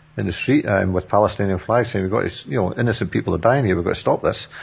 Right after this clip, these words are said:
And the police basically barreled in with, you know, their black Kevlar suits on and, and beat the crap out of them, just in, in broad daylight.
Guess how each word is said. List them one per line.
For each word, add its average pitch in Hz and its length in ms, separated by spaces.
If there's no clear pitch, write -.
And 117 180
the 95 40
police - 480
basically 95 320
barreled 107 500
in 107 240
with, - 180
you - 100
know, 92 140
their 92 120
black 95 340
Kevlar 90 340
suits - 300
on 87 140
and, 85 120
and 87 160
beat 107 160
the 107 80
crap 185 300
out 208 80
of 131 80
them, 80 120
just - 180
in, 170 140
in 170 300
broad 175 200
daylight. 180 300